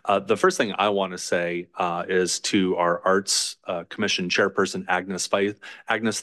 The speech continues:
thank you for this suggestion. Um, you will always, Agnes, have my admiration for the work that you and Chuck F did on the housing element,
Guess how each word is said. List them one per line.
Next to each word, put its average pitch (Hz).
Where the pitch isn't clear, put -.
thank 107
you 113
for 98
this 92
suggestion. 85
Um, 90
you 123
will 110
always, 127
Agnes, 117
have 98
my 101
admiration 98
for 92
the 82
work 101
that 85
you 107
and 85
Chuck 101
F -
did 107
on 90
the -
housing 131
element, 131